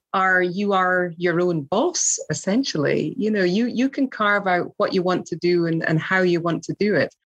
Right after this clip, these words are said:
And I love that. I must admit, I love that. I think I would struggle to go <laughs> back into employment now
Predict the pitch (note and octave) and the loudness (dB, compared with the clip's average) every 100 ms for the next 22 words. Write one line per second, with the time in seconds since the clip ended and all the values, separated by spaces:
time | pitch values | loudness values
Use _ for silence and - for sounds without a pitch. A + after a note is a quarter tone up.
0 | - A#3 C#4+ C4 C#4 F3 C#3+ C#3 - G3+ | -2 0 2 0 0 0 0 -2 -2 0
1 | G#3+ F3+ F3+ D#3+ F3 F#3 D3 F3+ C4 B3+ | -2 -2 0 2 2 0 0 0 0 0
2 | A3+ - - F#3 B3 C#4+ - E3+ D#3+ F3+ | 0 -2 0 0 0 -2 -6 -4 0 0
3 | - F#3 F#3+ - G3 G3 - G#3+ B3+ A#3+ | 2 0 -2 2 0 0 -2 -2 0 0
4 | A#3 B3 A#3 G#3 | 0 -2 0 0